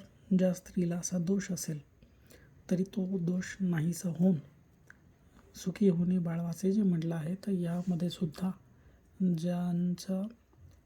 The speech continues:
अ, आजच्या, आजच्या घडीमध्ये आपण म्हणतो मिसकॅरेज होणं, गर्भ राहून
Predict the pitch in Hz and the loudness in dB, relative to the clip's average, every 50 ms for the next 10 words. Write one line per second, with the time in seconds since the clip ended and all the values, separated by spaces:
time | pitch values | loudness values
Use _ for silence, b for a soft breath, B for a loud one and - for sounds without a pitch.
0 | - - - - 185 180 175 175 175 175 180 196 233 - - 196 - - 196 196 | -16 -10 -6 -4 -2 -2 -2 -2 -2 -4 -6 -8 -10 -10 -10 -8 -2 0 2 2
1 | 190 190 - - - - - 220 - - - 214 214 196 190 185 170 190 185 185 | 2 0 -4 -12 -14 -8 -8 -8 -6 -4 -2 0 0 0 2 2 2 4 4 4
2 | 175 180 180 175 - 208 185 185 185 170 170 170 165 185 180 180 175 180 180 180 | 2 2 -2 -4 -2 0 2 2 4 4 2 0 0 0 0 0 0 -2 -4 -6
3 | - B B B B B B B B B - - 185 185 190 190 - - - 190 | -10 B B B B B B B B B -6 0 4 6 6 6 4 0 -2 -2
4 | 180 175 180 165 156 - - - 156 156 156 156 - _ _ _ - 190 190 170 | 0 0 0 -2 -2 -6 -4 -2 -2 -2 -2 -6 -10 _ _ _ 0 0 2 4
5 | 180 175 170 160 156 165 170 175 175 175 175 175 180 - - b b b b b | 2 2 2 0 0 0 0 0 0 -2 -2 -2 -4 -6 -10 b b b b b
6 | b - - 180 175 170 156 135 170 190 208 226 | b -6 -2 -2 0 0 0 2 4 4 4 4